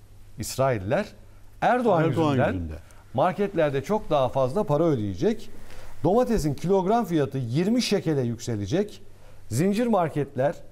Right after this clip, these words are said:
Speaker 1: sebze kıtlığı uyarısında bulunuyor. Bu İsrail için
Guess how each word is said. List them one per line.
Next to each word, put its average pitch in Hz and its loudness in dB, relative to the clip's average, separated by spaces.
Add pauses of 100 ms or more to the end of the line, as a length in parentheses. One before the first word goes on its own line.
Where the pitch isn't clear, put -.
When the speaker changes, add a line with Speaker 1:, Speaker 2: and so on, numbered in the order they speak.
(320)
Speaker 1:
sebze 180 0
kıtlığı 143 -2
uyarısında 123 -2
bulunuyor. 117 0 (720)
Bu 117 -8
İsrail 139 0
için 101 -8